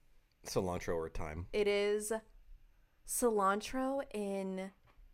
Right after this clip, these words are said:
Speaker 2: guacamole or on a taco.
Speaker 1: I'm trying to figure out more dill in my life.
Speaker 2: Or in
Speaker 1: That's what I haven't
Speaker 2: curry. It's so
Speaker 1: I need
Speaker 2: good.
Speaker 1: to eat more dill.
Speaker 2: Dill's so good.
Speaker 1: How about I hate football?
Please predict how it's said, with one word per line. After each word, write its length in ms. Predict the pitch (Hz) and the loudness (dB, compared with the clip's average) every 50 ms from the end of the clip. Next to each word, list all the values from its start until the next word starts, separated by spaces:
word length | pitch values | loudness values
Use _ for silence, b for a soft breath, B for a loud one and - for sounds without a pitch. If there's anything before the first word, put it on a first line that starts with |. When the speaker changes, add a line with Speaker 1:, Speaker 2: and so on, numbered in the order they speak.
| - - - - - - - | -20 -20 -20 -20 -20 -10 -4
Speaker 2:
guacamole 1040 | 214 214 220 214 - 277 254 233 240 240 240 247 247 247 247 247 247 247 247 247 | -2 -2 -2 -2 -2 -2 -2 0 0 0 0 0 0 0 0 0 2 2 0 0
or 160 | 226 185 196 190 | 0 -2 -2 -4
on 120 | 185 175 | -4 -6
a 80 | 160 - | -6 -6
taco. 420 | - - - - 254 247 240 233 | -6 -6 -6 -4 -2 -4 -4 -2
Speaker 1:
I'm 60 | - - | 0 4
trying 160 | 175 175 170 | 6 6 8
to 60 | 170 | 8
figure 160 | 165 131 120 117 | 8 8 8 8
out 60 | 110 | 8
more 220 | 104 101 92 - - - | 8 4 4 2 -4 -6
dill 300 | - 87 92 98 90 85 | -2 2 4 4 4 4
in 80 | 82 80 | 2 -2
my 120 | 76 73 | -4 -8
life. 340 | 76 76 - - - - - - | -8 -10 -10 -12 -10 -10 2 6
Speaker 2:
Or 160 | 233 226 220 | 6 8 8
in 80 | 208 202 | 6 4
Speaker 1:
That's 160 | 208 - - | 4 8 8
what 80 | - - | 8 8
I 40 | - | 8
haven't 100 | 302 311 | 6 4
Speaker 2:
curry. 640 | 302 285 294 285 277 269 254 240 240 233 226 220 | 4 4 4 4 2 2 0 -2 -4 -2 -2 -2
It's 180 | - 226 - - | -4 -4 -2 0
so 240 | - - - - - | 0 0 2 2 0
Speaker 1:
I 40 | - | 0
need 320 | - - - - 143 139 | -2 -4 -6 -2 -2 -2
Speaker 2:
good. 40 | 127 | 0
Speaker 1:
to 40 | 113 | 0
eat 40 | 110 | -2
more 140 | 95 80 - - | -4 -6 -6 -6
dill. 300 | - 82 85 76 - - - - - - | -6 -4 -4 -4 -6 -10 -12 -16 -16 -10
Speaker 2:
Dill's 320 | - 220 220 262 262 - - - - - - - - - - - - | -8 -6 -6 -4 -6 -8 -10 -14 -20 -20 -20 -20 -20 -20 -20 -20 -20
so 460 | - - - - - - - 233 208 220 | -18 -16 -14 -12 -12 -12 -10 -8 -8 -8
good. 360 | - - - - - - - - - - - - - - - - - - - - - - | -8 -12 -14 -14 -16 -18 -18 -20 -20 -20 -20 -20 -20 -20 -20 -20 -20 -20 -20 -20 -12 -2
Speaker 1:
How 80 | - 135 | 4 6
about 240 | 131 120 - - - | 6 6 6 4 4
I 140 | 131 160 185 | 6 6 6
hate 300 | 175 143 196 214 208 - | 8 8 8 6 6 4
football? 680 | - - 214 233 165 151 131 90 80 76 - - - | 8 8 8 8 10 8 8 8 6 0 -4 -8 -14